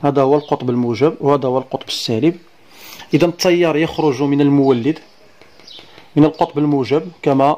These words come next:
لاحظنا في، آه، الأمثلة والملخصات السابقة. إذن التيار إي واحد يخرج من القطب الموجب للمولد.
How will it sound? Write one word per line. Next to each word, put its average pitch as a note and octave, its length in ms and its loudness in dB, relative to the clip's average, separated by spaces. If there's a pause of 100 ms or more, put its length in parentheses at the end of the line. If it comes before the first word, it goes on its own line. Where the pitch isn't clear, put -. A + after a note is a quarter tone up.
(120)
لاحظنا C3 480 -4
في، B2 360 -6
آه، A#2+ 400 -6 (600)
الأمثلة D3 580 0
والملخصات C3 1120 -2
السابقة. A#2+ 680 -6 (420)
إذن D3 140 2
التيار D#3 460 2
إي F3+ 100 2
واحد D3+ 340 2
يخرج C#3 460 0
من D#3+ 200 -2 (160)
القطب B2+ 340 -2
الموجب C3+ 440 0
للمولد. D3 540 -2